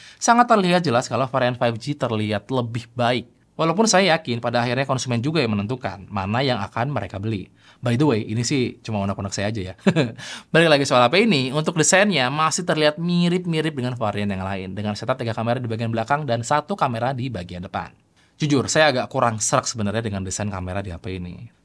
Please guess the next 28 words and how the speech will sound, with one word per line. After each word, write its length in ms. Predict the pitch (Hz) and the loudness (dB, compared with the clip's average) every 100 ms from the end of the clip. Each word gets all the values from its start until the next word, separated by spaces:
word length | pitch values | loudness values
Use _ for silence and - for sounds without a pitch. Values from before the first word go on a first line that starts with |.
| - | -8
Tapi 160 | 190 233 | -4 0
saya 160 | 220 | 2
suka 400 | 220 226 101 95 | 2 0 -4 -6
bagaimana 400 | 113 113 117 135 | -6 -2 -2 -2
finishing 400 | 131 123 - 135 | -2 -4 -4 -4
dan 160 | 107 107 | -2 0
warna 400 | 107 107 107 113 | 0 0 -2 -6
H 160 | 101 | -6
P 160 | 92 92 | -10 -10
ini. 240 | 85 - | -14 -10
Entah 160 | 175 165 | -2 -2
kenapa, 400 | 180 202 208 147 | 2 2 4 4
walaupun 480 | 131 120 117 143 131 | 4 2 0 -4 -2
frame 400 | 143 139 127 120 - | -2 0 -4 -10 -2
H 160 | - | -2
P 160 | - 139 | 0 -4
ini 160 | 135 | -4
terbuat 320 | 135 127 123 117 | -6 -4 -4 -2
dari 80 | |
plastik, 560 | 120 139 143 - 107 - - - - _ | -2 -2 -2 -4 -12 -16 -20 -20 -20 _
tapi 160 | 170 185 | -2 -2
waktu 240 | 180 170 | -2 -2
digenggam 320 | 135 131 135 | -2 0 0
tuh 160 | 143 165 - _ | 0 -4 -10 _
kerasa 400 | - 123 117 69 - | -6 -4 -4 -6 -8
kayak 240 | 113 110 | -6 -6
apa 60 | 113 | -6
ya, 100 | 90 | -8